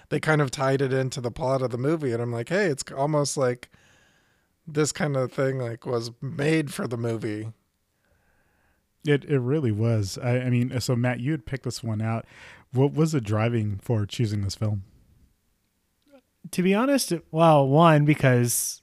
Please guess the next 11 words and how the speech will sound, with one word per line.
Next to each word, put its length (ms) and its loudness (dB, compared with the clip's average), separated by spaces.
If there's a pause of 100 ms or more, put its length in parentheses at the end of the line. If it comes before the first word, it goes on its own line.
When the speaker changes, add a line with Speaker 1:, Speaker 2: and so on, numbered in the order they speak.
Speaker 3:
I 160 2
had 380 4
seen 360 4
a 140 4
video 340 4
post 280 0
online 320 0
about 400 0
the 140 -2
ride, 480 2 (720)
um, 800 -2